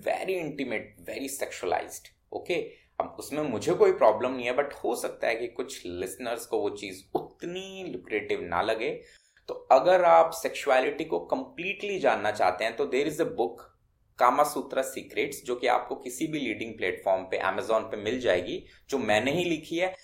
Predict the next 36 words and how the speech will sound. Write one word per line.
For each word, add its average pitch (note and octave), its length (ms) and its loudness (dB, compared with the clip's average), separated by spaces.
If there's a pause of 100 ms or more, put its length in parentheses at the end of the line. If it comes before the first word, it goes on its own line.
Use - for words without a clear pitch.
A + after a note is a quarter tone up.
(220)
जो F3+ 100 4
कि G#3+ 380 -12
सेक्सुअलिटी F#3+ 840 2
की C3 180 -2
या D3+ 60 4
बेडरूम F3 480 0
लाइफ D3+ 260 4
की C#3+ 60 -8
प्रैक्टिकल G#3+ 720 0
साइड C3 360 0 (100)
के C3+ 80 0
बारे F#2 280 4
में D#2+ 200 -4
बात E2+ 300 2
करती E2+ 320 -4
है। - 200 -4 (280)
Like D3+ 240 4 (400)
कि F3 80 0
वो F3 140 6
कौन C3+ 320 6
सी - 120 -4
पोजीशंस D3 600 -4
हैं C#3 140 -2
जो C3 120 2
आपकी A#2+ 280 4
सेक्सुअल - 360 -2
टाइमिंग G2+ 400 0
को G#2 120 -4
इंक्रीज B2 460 -8
कर C3 160 0
सकते B2 340 -4
हैं, A2 380 0
फिफ्टी A#2+ 260 -8
वन A#2 180 -6
सेक्स A2+ 240 -6
पोजीशन G2 540 -6